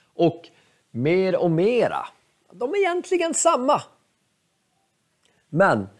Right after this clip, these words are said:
när vi, när vi komparerar med någonting, mer idag än igår, ja, då är mer det vi väljer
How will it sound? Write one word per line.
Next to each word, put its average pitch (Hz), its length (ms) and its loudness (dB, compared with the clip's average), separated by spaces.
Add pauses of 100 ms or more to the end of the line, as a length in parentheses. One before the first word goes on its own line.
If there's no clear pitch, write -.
(380)
när 175 320 0
vi, 180 360 2 (1160)
när 139 240 -2
vi 156 180 0
komparerar 156 1040 0
med 117 200 -2
någonting, 95 580 -6 (580)
mer 160 560 -2
idag 131 640 -2
än 117 160 -4
igår, 95 540 -4
ja, 117 300 -4 (260)
då 120 140 -2
är 113 80 0
mer 104 680 0 (920)
det 98 220 0
vi 95 140 0
väljer 87 600 -2